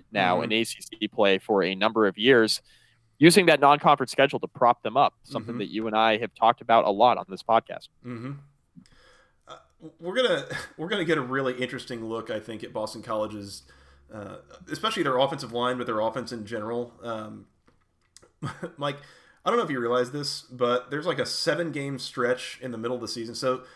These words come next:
Speaker 2: Boston College now next week will host Texas State. And then following that, there is a seven-game stretch where they play against North Carolina, Pittsburgh,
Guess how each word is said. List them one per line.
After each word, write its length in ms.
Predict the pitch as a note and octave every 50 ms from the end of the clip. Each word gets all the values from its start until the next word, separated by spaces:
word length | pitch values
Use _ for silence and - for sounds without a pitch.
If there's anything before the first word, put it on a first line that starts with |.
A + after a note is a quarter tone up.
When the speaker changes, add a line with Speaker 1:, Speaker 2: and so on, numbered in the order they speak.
| - _
Speaker 2:
Boston 300 | - D3+ F3 F3 - F3+
College 320 | D3 E3 D#3 D3+ C#3+ C3 C#3
now 260 | C3 B2+ C3 B2+ B2
next 280 | B2 B2+ C#3 C3+ C#3 -
week 200 | C#3+ C3+ B2 -
will 120 | B2 A2+
host 440 | G#2+ - B2+ B2 B2 - - - -
Texas 320 | - - C#3 C#3 C3+ B2 -
State. 460 | - - - C3 B2 A2+ G2+ - - _ _ - _ _ _ _ _ _ _ _
And 100 | - C#3
then 100 | C#3 C3
following 460 | B2 - - F3 G3+ A#3 A3 F3+ C#3+ B2+
that, 260 | B2 A#2+ B2 A#2 - - _ _ _
there 160 | C3 C#3+ D#3
is 80 | D3+ B2+
a 80 | A#2+ A2
seven-game 600 | - - - F#3 G#3 G#3 G3 F3 E3 D#3 D#3 C#3+
stretch 440 | C3+ - - D#3 C#3+ C3+ - - -
where 60 | A#2+
they 100 | A#2+ A#2+
play 240 | A2+ - C3+ B2+ B2
against 280 | A2 A2+ A2 G2 -
North 260 | G#2+ A2 C3+ F3+ F3+ -
Carolina, 480 | G3+ F#3 D#3+ C#3+ C3+ C#3 C#3 C3+ C#3 C#3
Pittsburgh, 580 | - D#3 D#3+ E3 - - A#2+ G#2+ A2 G#2+ G#2+